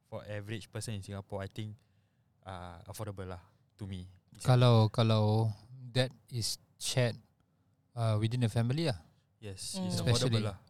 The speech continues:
Speaker 2: Yeah.
Speaker 1: Yeah, tapi macam this year I heard ada juga, tapi the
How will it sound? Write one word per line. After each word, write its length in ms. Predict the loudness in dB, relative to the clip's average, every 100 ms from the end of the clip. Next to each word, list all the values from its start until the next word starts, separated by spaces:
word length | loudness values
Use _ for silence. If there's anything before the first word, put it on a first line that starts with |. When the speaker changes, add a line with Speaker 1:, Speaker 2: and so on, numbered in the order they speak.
| -8
Speaker 2:
Yeah. 200 | -4 -4 -8 _ _ -8
Speaker 1:
Yeah, 140 | -6 -6
tapi 260 | -6 -6
macam 420 | -6 -4 -4 -6 -8 -20 _ _ _ _ _ _ _ -20
this 460 | -8 -6 -6 -8 -8
year 260 | -8 -8
I 220 | -8 -10 -10
heard 300 | -8 -10 -12 _ _ _ -20 _ _ _ _
ada 300 | -10 -4 -2
juga, 300 | -2 -4 -6 -8
tapi 400 | -10 -12 -10
the 100 | -8